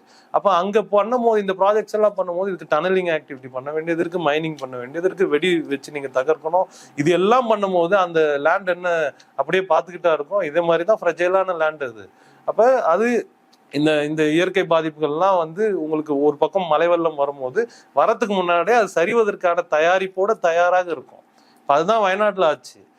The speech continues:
அப்ப ஏற்கனவே அது வந்து தயாராக இருந்தது. நீங்க பண்ண எக்காலஜிக்கல் டேமேஜ்னால ஒரு பெருமழை வந்தா கீழே விழுந்துடலாம்னு அது ரெடியா இருந்துச்சு.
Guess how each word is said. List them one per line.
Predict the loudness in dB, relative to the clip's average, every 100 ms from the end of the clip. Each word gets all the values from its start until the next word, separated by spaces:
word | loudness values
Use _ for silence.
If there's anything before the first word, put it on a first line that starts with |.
| _ _
அப்ப | -2
ஏற்கனவே | 0 0 0 2
அது | 2 2
வந்து | -2 0
தயாராக | 2 2 4 2 0
இருந்தது. | -4 -4 -6 -6
நீங்க | -8 -10 -4
பண்ண | -4 -2 0
எக்காலஜிக்கல் | 2 0 0 -2 -2 -8 -4
டேமேஜ்னால | -2 -2 -4 -6 -4 -2 2 0 0 -12 _ _
ஒரு | -4 -4 0
பெருமழை | 0 0 0 0 0
வந்தா | -2 0 -2 -2
கீழே | -4 0 0
விழுந்துடலாம்னு | 0 -2 -2 0 2 0
அது | -2
ரெடியா | 0 -2 2 2
இருந்துச்சு. | 2 -2 -12 -16 -20